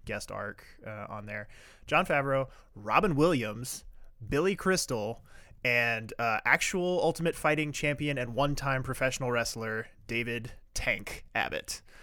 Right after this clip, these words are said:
Uh, so very star-studded lineup in this week's Friends episode.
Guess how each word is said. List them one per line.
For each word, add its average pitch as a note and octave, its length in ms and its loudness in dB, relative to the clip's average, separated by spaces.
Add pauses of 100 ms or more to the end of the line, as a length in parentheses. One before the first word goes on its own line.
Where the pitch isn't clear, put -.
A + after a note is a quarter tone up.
(260)
Uh, G2+ 300 -6
so - 220 -8
very E3 320 2
star-studded C3+ 500 0
lineup A2 420 -4
in A2+ 180 -10
this G#2+ 140 -10
week's G#2+ 200 -8
Friends G2 260 -10
episode. F#2+ 540 -8